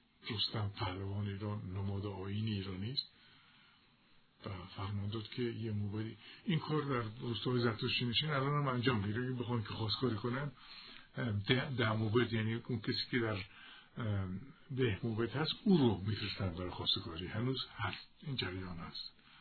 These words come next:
خبر چون به شاه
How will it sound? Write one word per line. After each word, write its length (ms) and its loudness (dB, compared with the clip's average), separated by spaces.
خبر 360 0
چون 220 0
به 80 0
شاه 380 0